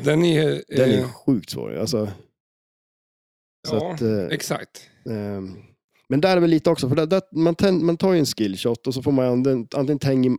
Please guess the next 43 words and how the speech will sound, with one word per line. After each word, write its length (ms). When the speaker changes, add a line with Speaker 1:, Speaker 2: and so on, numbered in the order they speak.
Speaker 2:
tänder 280
man 120
ju 80
den 100
där 140
Mongols 800
eller 260
typ, 400
eh, 180
tio 160
miljoner 400
eller 100
vad 100
det 60
nu 60
är 120
på 360
vänsterrampen. 680
Speaker 1:
Mm. 240
Speaker 2:
Men 100
vänsterrampen 560
är 40
ju 120
skitfarlig 720
ju. 80
Så 60
att 60
det 60
är 40
nästan 240
hellre 420
så 100
att 100
jag 80
skulle 240
utnyttja 640
ballsaven 800
och 320
få 80
progress 520
på 440
multibollen. 640
Speaker 1:
Mm. 400